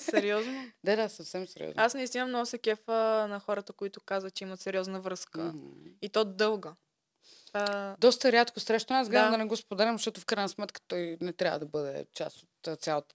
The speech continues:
Speaker 2: тая какафония, наречена шоу-бизнес.
Speaker 1: Да, да.
Speaker 2: Искам да ти благодаря много. За мен беше изключително голямо удоволствие.
Speaker 1: И за
Speaker 2: Много
Speaker 1: мен е
Speaker 2: готин
Speaker 1: наистина.
Speaker 2: разговор беше.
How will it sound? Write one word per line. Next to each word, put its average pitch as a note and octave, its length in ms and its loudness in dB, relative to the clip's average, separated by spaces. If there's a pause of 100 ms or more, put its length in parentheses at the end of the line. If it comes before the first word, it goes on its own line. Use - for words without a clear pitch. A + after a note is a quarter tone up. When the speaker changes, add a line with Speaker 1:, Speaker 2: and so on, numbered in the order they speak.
Speaker 2:
тая D#3 180 -4
какафония, E3+ 640 -4
наречена D#3+ 440 -6
шоу-бизнес. G3+ 540 2
Speaker 1:
Да, G#3 280 8 (360)
да. G3+ 180 -2 (220)
Speaker 2:
Искам A3 240 4
да B3 80 6
ти A#3+ 100 2
благодаря G3+ 440 6
много. G3+ 540 2
За F#3 120 -2
мен G3 220 0
беше A#3+ 280 2
изключително A3+ 680 2
голямо F#3+ 300 4
удоволствие. D#3+ 640 0
Speaker 1:
И A3+ 40 2
за A3 60 0
Speaker 2:
Много G#3 140 8
Speaker 1:
мен A#3+ 140 8
е A#3+ 40 2
Speaker 2:
готин F#3+ 200 10
Speaker 1:
наистина. E3+ 240 4
Speaker 2:
разговор E3 320 0
беше. A#3 500 2